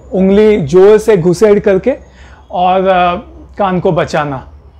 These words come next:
उससे बढ़िया कुछ भी नहीं है। और छठा जो कारण है कान बजने का,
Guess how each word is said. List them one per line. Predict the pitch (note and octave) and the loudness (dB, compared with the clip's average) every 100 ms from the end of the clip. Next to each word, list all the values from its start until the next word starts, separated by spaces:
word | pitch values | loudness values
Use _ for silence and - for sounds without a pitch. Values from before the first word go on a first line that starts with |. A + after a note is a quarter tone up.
| - | -8
उससे | D#3 F#3 | -4 -2
बढ़िया | F3 F3+ F3 | 0 2 0
कुछ | E3 E3 | 0 -4
भी | C3 F3 | -4 -6
नहीं | D#3 C#3+ | -6 -8
है। | C3+ - _ - - - - - | -10 -14 _ -20 -20 -20 -20 -4
और | G#3+ G#3+ | 0 0
छठा | - F#3 C4 | 0 -2 0
जो | C4 C#4+ | 2 0
कारण | B3 A3 A3 | 0 0 -2
है | G3+ F#3+ - | -4 -6 -8
कान | F#3+ F#3+ F#3+ | -4 -2 -2
बजने | F#3 D#3+ F#3 | -2 -4 -6
का, | E3+ F3 | -4 -4